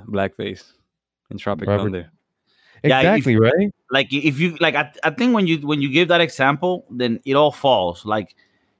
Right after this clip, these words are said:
Speaker 3: if it's funny and artistic, then it will show. If it isn't, if it's untasty, then it will show, right? Like, yeah, Robert Downey Junior, you cannot say that shit's racist. That's just so fucking funny. He's so good.
Speaker 2: Yeah,
Speaker 3: But
Speaker 2: that was
Speaker 3: he,
Speaker 2: amazing.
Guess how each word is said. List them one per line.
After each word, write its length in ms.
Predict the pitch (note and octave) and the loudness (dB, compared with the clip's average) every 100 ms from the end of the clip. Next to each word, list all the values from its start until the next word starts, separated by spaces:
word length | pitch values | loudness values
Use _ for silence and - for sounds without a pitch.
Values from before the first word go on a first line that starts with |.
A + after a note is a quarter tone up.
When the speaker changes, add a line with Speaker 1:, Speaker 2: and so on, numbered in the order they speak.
| _ - | _ -6
Speaker 3:
if 180 | C3 | 0
it's 160 | G3 F#3+ | 0 -2
funny 360 | - D#3 F#3 G3+ | -2 2 2 4
and 120 | E3 | 4
artistic, 880 | B2 - E3 F3 - G3 - _ _ _ | 2 0 -2 -2 -2 -2 -4 _ _ _
then 200 | G#2+ A2+ | -4 2
it 60 | A#2 | 2
will 120 | G#2+ G2+ | 2 -2
show. 480 | - B2 F2+ D#2 - _ _ | -2 0 0 -4 -12 _ _
If 240 | - G#2 | -6 -2
it 80 | A2+ | 2
isn't, 480 | C#3 F#3+ A#3+ B3 B3 _ _ | 2 2 2 0 -2 _ _
if 160 | A#2+ C3+ | -8 -6
it's 120 | A#2 | -2
untasty, 840 | C3 C3 - C3 D3+ - F3+ F#3+ - _ _ _ _ | 0 0 0 -2 -2 -4 -4 -4 -6 _ _ _ _
then 120 | C#3+ | -2
it 60 | E3+ | 0
will 160 | F3+ F3 | 2 0
show, 340 | - C4 C#3+ | 2 2 2
right? 240 | A#2 F3 | 2 0
Like, 280 | A#3 B2 F#2+ _ _ _ _ _ _ _ | 0 -2 -4 _ _ _ _ _ _ _
yeah, 240 | D#3 C3+ G#2+ | 0 2 2
Robert 300 | D#3+ G3+ G3 | 2 2 2
Downey 260 | G3+ G3 | 0 0
Junior, 200 | E3+ F#3 | 0 -2
you 120 | E3 | -2
cannot 240 | D#3 E3 D3 | 0 0 0
say 160 | - C#3 | 0 0
that 140 | A#2+ | 0
shit's 260 | - G#2+ F#2 | 0 -4 0
racist. 240 | G2 F#2+ | -2 -2
That's 180 | A2+ C#3 | -4 -4
just 240 | C3 G2 | -4 -4
so 160 | - F#2 | -6 -8
fucking 560 | - A2+ G2 F#2 D#2 - - | -6 -4 -4 -4 -12 -14 -10
funny. 300 | G2+ B2 F#2+ | -2 0 0
He's 200 | F#2+ - | -4 -2
so 160 | D#3+ | 0
good. 440 | G2 D2+ D#3 A#2+ D#2 _ _ _ _ _ - | 0 0 0 0 -2 _ _ _ _ _ -14
Speaker 2:
Yeah, 260 | F#2+ F2+ G#2 | -10 -10 -8
Speaker 3:
But 140 | G2 | -8
Speaker 2:
that 100 | F#2+ | -8
was 120 | F#2+ | -8
Speaker 3:
he, 100 | F#2+ | -10
Speaker 2:
amazing. 120 | F#2 | -12